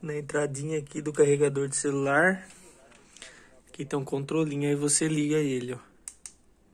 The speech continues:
Tem várias intensidades.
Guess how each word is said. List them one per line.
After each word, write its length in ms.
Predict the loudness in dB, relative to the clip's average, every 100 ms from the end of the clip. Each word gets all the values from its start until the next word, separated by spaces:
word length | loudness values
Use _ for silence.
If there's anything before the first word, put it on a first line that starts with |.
| _ _ -20 -20 -20 _ _ _ _ -20 _ -16
Tem 180 | -6 -4
várias 340 | 0 2 2 0
intensidades. 1200 | -2 0 0 -2 -2 -2 -2 -4 -4 -4 -6